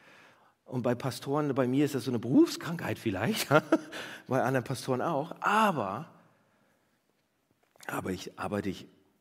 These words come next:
wirklich zu, um Gott zu erfreuen oder um mich zu erfreuen? Arbeite ich zur Freude Gottes? Treffe ich jetzt diese Entscheidung für diese Kirche für mich oder um Gott zu erfreuen?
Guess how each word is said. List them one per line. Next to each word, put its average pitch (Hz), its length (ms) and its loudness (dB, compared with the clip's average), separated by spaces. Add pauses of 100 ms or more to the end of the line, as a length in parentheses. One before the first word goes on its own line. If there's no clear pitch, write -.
(140)
wirklich 104 360 -6
zu, 92 240 -8 (720)
um 95 160 -10
Gott 107 160 -6
zu - 100 -4
erfreuen 113 460 -4
oder 117 180 -4
um 104 100 -4
mich - 200 -10
zu - 80 -14
erfreuen? - 360 -20 (2250)
Arbeite 110 360 -2
ich 101 100 -6
zur - 140 -10
Freude 151 420 -4
Gottes? 151 480 -10 (680)
Treffe 220 320 0
ich 175 160 0
jetzt - 260 -4
diese 233 300 0
Entscheidung 139 640 -4
für 101 160 -6
diese 170 280 0
Kirche 117 640 -4
für 90 180 -8
mich 113 500 0 (1800)
oder - 240 -12
um - 120 -16
Gott - 180 -12
zu - 140 -14
erfreuen? 92 440 -18